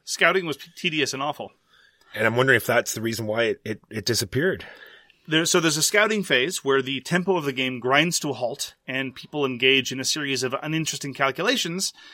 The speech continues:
Speaker 1: and fun goes to die. And, uh, I'm exaggerating. It's not a, it's not a massive part of the game. Basically, you get to look at these face down stacks of tiles and you can basically burn cards to try to satisfy them.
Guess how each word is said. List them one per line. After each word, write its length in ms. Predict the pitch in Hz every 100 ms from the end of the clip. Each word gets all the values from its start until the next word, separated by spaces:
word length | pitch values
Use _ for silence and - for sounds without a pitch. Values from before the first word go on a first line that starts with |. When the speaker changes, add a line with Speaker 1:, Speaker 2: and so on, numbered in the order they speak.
| - - _ 160
Speaker 1:
and 800 | 151 151 151 147 143 139 131 120
fun 240 | 160 143
goes 220 | 139 135
to 100 | 135
die. 220 | 123 110 - _ - - -
And, 180 | 165
uh, 40 | 202 190 -
I'm 120 | 240
exaggerating. 420 | 202 160 131 135
It's 80 | 185
not 120 | 254
a, 120 | 220 190
it's 120 | 214
not 100 | 202
a 40 |
massive 560 | 135 127 131 - 185 -
part 200 | 175 170
of 80 | 156
the 80 |
game. 320 | 143 156 185 170
Basically, 320 | 170 - 170
you 60 |
get 100 | 147
to 80 | 147
look 160 | 143 156
at 80 | -
these 160 | 120
face 260 | - 185 175
down 220 | 170 160
stacks 320 | - 151 -
of 80 | 135
tiles 560 | - 127 113 113 - - - - _ -
and 380 | 139 135 135 123
you 200 | 127 127
can 520 | 151 139 131 131 120
basically 360 | 143 139 139
burn 380 | 120 131 135 135
cards 480 | 127 127 123 123 -
to 100 | 127
try 200 | - 123
to 80 | 120
satisfy 520 | 202 202 175 - 135
them. 260 | 123 123